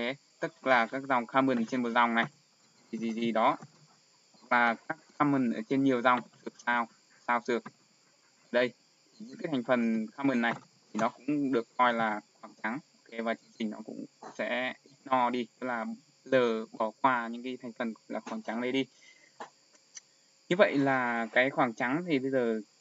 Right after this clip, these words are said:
dễ nhất, đơn giản nhất thì các bạn chỉ cần hiểu là chúng ta sẽ phân biệt các thành phần với nhau, và cái thứ hai là để, à, trình bày cho cái chương trình ra nó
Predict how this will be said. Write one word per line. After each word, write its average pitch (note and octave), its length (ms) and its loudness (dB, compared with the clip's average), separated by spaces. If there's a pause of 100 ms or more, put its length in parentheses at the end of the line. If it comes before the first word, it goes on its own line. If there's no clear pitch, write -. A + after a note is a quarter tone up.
(520)
dễ D3+ 220 0
nhất, E3+ 160 0 (200)
đơn C3+ 140 2
giản A#2 200 -2
nhất D3 180 -2
thì C3 100 -8
các C3+ 120 -6
bạn C3+ 220 -4
chỉ A#2 80 -12
cần A#2 180 -4
hiểu A2+ 260 -6
là A2 200 -6 (120)
chúng A#2+ 100 -18
ta A#2+ 200 -4
sẽ - 300 -18
phân B2+ 200 0
biệt B2 220 0
các C3+ 180 -2
thành A#2+ 140 -4
phần A2+ 200 0
với A#2 100 -4
nhau, B2+ 300 0
và G#2+ 360 -4
cái A2+ 100 -4
thứ B2+ 80 -14
hai C3 280 -2
là A2 200 -6
để, A#2 220 -4 (280)
à, A2+ 280 -2 (100)
trình B2+ 200 0
bày A#2 320 0
cho A2+ 440 -4 (120)
cái A#2 140 -10
chương A#2 140 -14
trình A#2 220 -2 (180)
ra A#2+ 200 0
nó A#2 400 -2